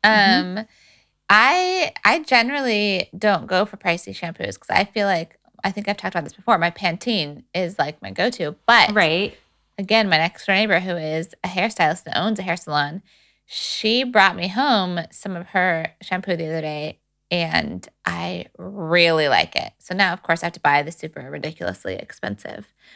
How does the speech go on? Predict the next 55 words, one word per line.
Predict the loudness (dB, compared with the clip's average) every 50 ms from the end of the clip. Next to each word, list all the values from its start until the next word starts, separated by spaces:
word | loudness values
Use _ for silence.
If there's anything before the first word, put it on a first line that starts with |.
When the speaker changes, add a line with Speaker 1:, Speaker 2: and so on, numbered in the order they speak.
| _
Speaker 1:
Well, | 0 2 2 4
Speaker 2:
I |
feel | 4 4
Speaker 1:
I |
Speaker 2:
like | 4 4
Speaker 1:
do | 2
Speaker 2:
it's | 0 0 0
Speaker 1:
feel | 0 2 2 4
like | 4 4 4 2 0 -2 0
now | 2 2 4 4
that | 4
Speaker 2:
really | 4 4 4
Speaker 1:
I | 4
wash, | 4 2 2 0 -4 -2 0 2
Speaker 2:
nice. | 2 2 2 0
Speaker 1:
I, | 0 0
I | 0
go | 0 0 0 2
a | 4
lot | 4 4 4 4
of | 2 2
days | 0 0 0 0 0 -2 -4
in | -4 -6
between | -6 -6 -6 -6 -4
washing | -2 -2 -2 -2 -4 -4
my | -4 -2
hair. | -2 0 0 0 2 2
Speaker 2:
Me | 0
too. | 0 2 2
Speaker 1:
So | 2 4 4 4 4 4 4 6
I | 6 6 6 6
would | 4 2
Speaker 2:
Mm-hmm. | 2 2
Speaker 1:
pay | 2 4
more | 4 6 6 6 4
than | 2 0
twelve | 0 0 0 0
ninety-nine | 2 2 2 2 2 2 2 0 0 0 -2 -4
for | -4 -6 -8
shampoo | -6 -4 -4 -4 -4 -4 -6 -6 -6
because | -6 -4 -4 0 0
I | 2 2
watch, | 4 4 2 2 2 -4
Speaker 2:
Mm-hmm. | -2 2
Speaker 1:
I | 2 4 6
wash | 6 6 4 2 -2
it | -6 -6
so | -4 -2 -2
infrequently, | -2 -2 -6 -8 -8 -8 -6 -4 -2 -2 2
but | 4 4 4 4 2
this | -4 -8 -8 -8
just | -10 -6 -2
happens | -2 -2 -2 -4 -10 -10 -10 -10
to | -10 -6
be | -6 -4 -4 -4 -6 -10